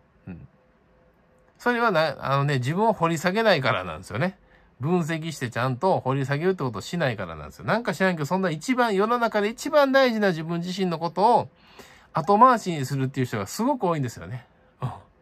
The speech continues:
「なんでそれに時間使わへんの？」って僕すごく思っちゃうんですけど、一番大事なのはあなただよって。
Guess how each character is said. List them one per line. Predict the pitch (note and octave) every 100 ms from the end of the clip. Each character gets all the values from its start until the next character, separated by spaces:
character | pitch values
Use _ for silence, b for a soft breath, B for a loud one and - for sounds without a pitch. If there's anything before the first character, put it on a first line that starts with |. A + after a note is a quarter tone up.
| b b b b b b
「な | D#3+ G#3
ん |
で | C#4
そ | D4
れ | C#4+ C#4
に | B3
時 | G#3+
間 | B3 B3+
使 | G#3+ -
わ | A#3+ F#3+
へ | C#3
ん |
の？」 | C3
っ | C#3
て | A2+
僕 | A2 A#2+ C#3
す | C#3+
ご | F3
く | C#3+
思 | C#3+
っ | C#3
ち | C#3
ゃ |
う | B2
ん |
で | F#2
す | -
け | F3+
ど、 | F#3 G2 - _ _ _ G3+
一 | - D#4
番 | D#4+ D4
大 | D4+ C#4+
事 | G3+
な | C3
の | G#2
は |
あ | C#3+
な | C4
た | G3
だ | A2+
よ | F#2+
っ | -
て。 | -